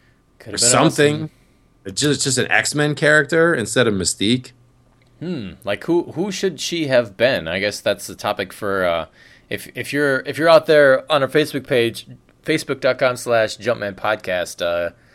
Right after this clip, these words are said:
Speaker 1: let us know. Who should J Law have been?
Speaker 2: Well, you know what? I mean, 'cause i-, if we, if we go back and say, "All right, well, we're gonna make her a character that first came in the sixties and stuff,"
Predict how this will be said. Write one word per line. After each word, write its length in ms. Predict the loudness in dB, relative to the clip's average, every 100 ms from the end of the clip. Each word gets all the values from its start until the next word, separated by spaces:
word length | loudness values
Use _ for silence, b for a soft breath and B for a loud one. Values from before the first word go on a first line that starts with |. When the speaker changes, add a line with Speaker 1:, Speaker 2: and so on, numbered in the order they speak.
| b -10
Speaker 1:
let 320 | -6 -2 -2
us 160 | -2
know. 360 | 0 0 0 -4
Who 100 | -10 -10
should 400 | -4 -6 -6 -18 -20 -14
J 220 | -4 -2 0
Law 260 | 2 2
have 160 | 0 -2
been? 300 | -2 -4 -8 _ _ _ _ _
Speaker 2:
Well, 260 | 2 2 4
you 120 | 4
know 120 | 6
what? 300 | 6 6 6
I 120 | 4 4
mean, 140 | 6
'cause 200 | 4 2
i-, 20 |
if 320 | 2 2 2 2
we, 320 | 6 6 4
if 80 | 2
we 80 | 4
go 140 | 4
back 240 | 4 2
and 100 | 0 0
say, 160 | 0
"All 160 | 4 4
right, 160 | 4 2
well, 140 | 0
we're 140 | 0 0
gonna 320 | 2 0 -2 b -2
make 180 | -2 4
her 200 | 4 4
a 60 |
character 360 | 4 4 4 2
that 160 | -2 0
first 220 | -2 0
came 160 | -2
in 60 | -2
the 60 | -4
sixties 420 | -4 -4 -4 -4
and 80 | 0
stuff," 180 | -2